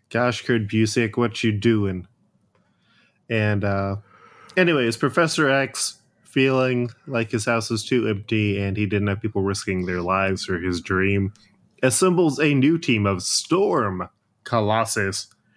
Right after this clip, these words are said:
North Star, and Aurora, who are normally members of Alpha Flight. And then the one that really gets me is Cat's Eye, who is normally a Hellion, who is, like, a lady who can turn into a cat and who is more cat than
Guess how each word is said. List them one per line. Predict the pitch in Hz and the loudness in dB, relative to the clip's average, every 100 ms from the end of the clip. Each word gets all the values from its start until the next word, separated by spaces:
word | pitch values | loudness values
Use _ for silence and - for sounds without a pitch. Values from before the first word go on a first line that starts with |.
| _ _ - | _ _ -2
North | 117 135 151 110 | 2 2 2 -2
Star, | - - 131 135 123 | -2 0 2 2 0
and | 117 | 0
Aurora, | 110 104 113 139 113 120 | 0 2 2 2 2 0
who | 120 113 | 0 0
are | 107 | 2
normally | 104 104 104 | 0 0 0
members | 101 104 101 104 | 0 0 0 0
of | 107 95 | 0 0
Alpha | 104 104 113 | -2 -2 -4
Flight. | 107 117 117 - - - - - | -2 0 0 -4 -20 -20 -20 0
And | 156 | 4
then | 190 | 4
the | 196 | 4
one | 143 180 233 | 2 2 2
that | 180 | 2
really | 160 151 127 | 2 2 0
gets | 143 - | -2 -4
me | 127 135 139 | -2 0 2
is | 117 101 | 0 -2
Cat's | - - 131 - - | -6 -2 -2 0 0
Eye, | 185 196 202 - _ _ _ - | 0 0 -2 -6 _ _ _ 0
who | 135 | 0
is | 113 | 2
normally | 127 139 139 120 | 0 0 0 0
a | 101 | 0
Hellion, | 120 135 160 175 190 - _ _ _ _ _ - | 2 2 2 0 -2 -6 _ _ _ _ _ 0
who | 127 | 2
is, | 123 117 | 2 2
like, | 131 123 | 0 2
a | |
lady | 120 123 127 | 2 2 2
who | 127 | 0
can | 117 113 | -2 -2
turn | 123 120 | 0 0
into | 113 107 | -2 -4
a | |
cat | 107 143 156 - _ _ - | -2 -2 -2 -4 _ _ -4
and | 120 | 0
who | 120 | 2
is | 113 | 2
more | 107 123 120 | 0 0 0
cat | - 139 135 - | -2 0 0 0
than | 113 113 107 104 101 | 0 0 0 -2 -4